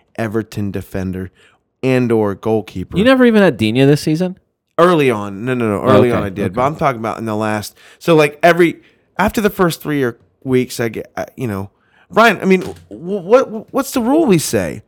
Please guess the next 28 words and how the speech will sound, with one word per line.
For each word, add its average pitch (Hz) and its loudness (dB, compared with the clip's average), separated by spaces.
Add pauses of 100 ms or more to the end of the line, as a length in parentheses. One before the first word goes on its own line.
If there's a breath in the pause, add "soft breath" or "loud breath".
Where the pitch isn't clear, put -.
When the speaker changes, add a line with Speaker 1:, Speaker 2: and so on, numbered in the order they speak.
Speaker 1:
right? 196 2
Three 269 0
weeks 240 0
in 196 2
a 165 2
row 151 2 (320 soft breath)
of 160 4
action 190 2
and 180 0
or 165 4
inaction 139 -2 (260 soft breath)
means 202 2
you 190 -8
probably 233 -2
should 202 -8 (160)
go 196 2 (280)
pick - -4
'em 202 0
up 214 0
or 202 2
let 202 2
'em 175 -4
go. 156 -2 (460 soft breath)
And 196 0
how 190 -4
many 277 -2
weeks 226 -6
did 208 -10